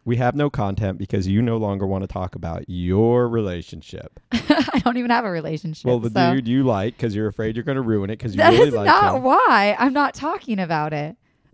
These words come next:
Speaker 2: I can't believe you're putting me on blast. No, I said that, that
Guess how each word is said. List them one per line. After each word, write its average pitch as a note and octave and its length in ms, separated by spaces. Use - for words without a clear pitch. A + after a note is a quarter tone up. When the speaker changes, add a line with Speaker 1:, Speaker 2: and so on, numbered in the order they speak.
Speaker 2:
I A3+ 80
can't C4+ 240
believe B3+ 160
you're A#3 80
putting A3+ 220
me G#3 80
on F3+ 160
blast. E3+ 480
No, G3 380
I F3+ 160
said F#3 680
that, F#3+ 200
that F3+ 340